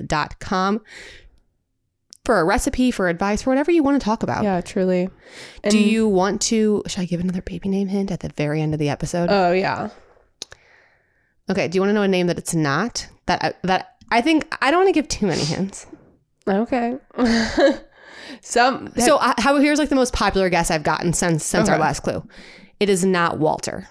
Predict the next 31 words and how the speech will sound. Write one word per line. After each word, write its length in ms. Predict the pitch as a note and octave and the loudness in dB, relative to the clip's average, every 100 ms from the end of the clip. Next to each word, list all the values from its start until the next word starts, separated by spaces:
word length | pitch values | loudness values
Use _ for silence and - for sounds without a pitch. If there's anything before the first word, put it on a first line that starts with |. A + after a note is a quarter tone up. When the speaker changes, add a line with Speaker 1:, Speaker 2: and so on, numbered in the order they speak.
| - | -18
Speaker 2:
Walter? 800 | - G3+ F3+ C4 F#4 G3+ D#3 D#3 | -8 0 4 4 2 0 0 2
Speaker 1:
Everyone 220 | A3 B3+ | 2 4
thinks 140 | C4 B3 | 4 4
it's 80 | B3 | 4
Walter. 160 | B3 | 2
I'm 60 | A3 | 2
like, 100 | A3 | 2
"Don't 120 | A#3+ | 2
you 60 | C#4 | 2
guys 120 | B3+ | 2
remember? 300 | A3+ G#3 A#3 | 2 2 2
It 100 | B3 | 4
was 160 | A3 G3+ | 2 2
the 120 | G3 | 2
Walter 400 | F3+ F3+ F3+ G3 | 2 2 2 0
and 140 | E3+ | 0
Wyatt 300 | D#3 D3 F#3+ | 0 0 0
conversation." 720 | - A3 A3+ B3 A#3+ B3+ C4 B3+ - | -2 -2 0 2 2 2 0 -2 0
Speaker 2:
Oh, 480 | A#3+ C#4 D4 C#4 B3+ | 2 4 6 6 6
yeah. 420 | A3+ G#3 F#3 E3 | 4 4 4 2
Speaker 1:
It's 180 | G#3+ - | 0 2
not 340 | G#3+ G#3+ G#3+ | 4 4 4
Walter. 460 | F3 D3+ - - - _ _ _ _ - - - _ - | 4 2 0 -6 -10 _ _ _ _ -20 -20 -20 _ -2
Speaker 2:
Yeah, 320 | G3 F3 E3+ | 2 2 2
it's 200 | F3 - | 0 0
not 240 | A3+ G#3+ - - | 0 0 -6 -10
close 280 | - F#3 F3 | -2 0 0
to 120 | - | -4
Walter 580 | D3+ - - - - - | -4 -4 -4 -4 -4 -6
either. 320 | - - - - | -6 -6 -4 0
Speaker 1:
No, 220 | A3+ | 0